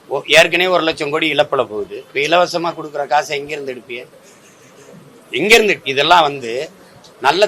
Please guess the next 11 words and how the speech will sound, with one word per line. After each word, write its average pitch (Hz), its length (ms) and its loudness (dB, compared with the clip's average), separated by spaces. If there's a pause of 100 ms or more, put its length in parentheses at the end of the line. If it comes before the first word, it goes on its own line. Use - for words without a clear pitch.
திட்டமா 175 360 2 (100)
நஷ்டமா? 147 400 -6 (800)
இலவசம் 196 640 2
கொடுக்கறது, 170 360 -6
இது 151 260 -8
கொடுக்கறதுங்கிறது 160 720 -8
ஒரு 127 160 -8
த-, 113 160 -8
தரமான 190 440 0
பேருந்து 185 460 0
இருக்கா? 110 320 -6